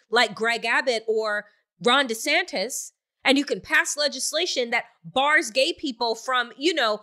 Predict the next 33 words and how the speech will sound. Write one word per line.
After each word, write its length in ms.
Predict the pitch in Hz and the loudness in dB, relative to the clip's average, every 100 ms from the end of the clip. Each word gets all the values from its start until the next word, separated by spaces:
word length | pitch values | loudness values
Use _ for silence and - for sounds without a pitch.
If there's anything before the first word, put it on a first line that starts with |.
| _ 214 | _ -2
living 340 | 262 320 285 | -2 -2 -6
full 320 | - 285 294 | -6 -4 -2
and 140 | 277 285 | -4 -4
complete 400 | 240 311 285 202 | -8 -8 -8 0
lives. 680 | 233 320 277 320 - - _ _ _ _ _ _ _ _ _ _ _ _ _ _ _ _ _ _ - | 2 4 2 -2 -8 -10 _ _ _ _ _ _ _ _ _ _ _ _ _ _ _ _ _ _ 6
That's 300 | 349 381 294 | 6 8 0
okay, 360 | 254 285 240 | 0 -2 -4
so 220 | 254 302 | -2 -4
long 220 | 277 302 311 | -2 -6 -6
as 100 | 277 | -8
you 80 | 254 | -8
throw 360 | 262 294 294 | -6 -4 0
up 160 | 285 - _ - | -2 -2 _ 0
Christianity 800 | 381 - 302 277 285 285 247 190 | 2 4 2 0 0 -2 -2 -4
in 100 | 185 | -2
front 220 | 185 170 | -2 -2
of 100 | 151 | -6
it, 120 | 117 | -8
right? 300 | 226 269 440 440 _ _ _ - | 0 2 2 -2 _ _ _ -2
Like, 340 | 311 320 294 _ _ _ _ | 2 2 0 _ _ _ _
those 320 | 208 403 453 427 | 2 4 4 2
are 80 | |
things 300 | 359 330 320 | -4 -6 -4
that 140 | 302 285 | -2 -2
are 60 | |
still 340 | 269 - 339 311 | -2 -4 -4 -4
acceptable, 720 | - - - 320 - 196 175 | -2 -2 0 -2 -2 -2 0
that 180 | 226 254 | -2 -2
we 160 | 330 - | -6 -2
accept 600 | 277 - - 381 240 - | -4 -2 0 2 2 2
as 160 | 240 208 | -4 -2
normal 540 | 247 330 320 294 269 | -2 0 0 0 0
legislation. 880 | 269 233 247 - 294 320 - 123 | 0 -2 -4 -4 -2 -2 -4 -6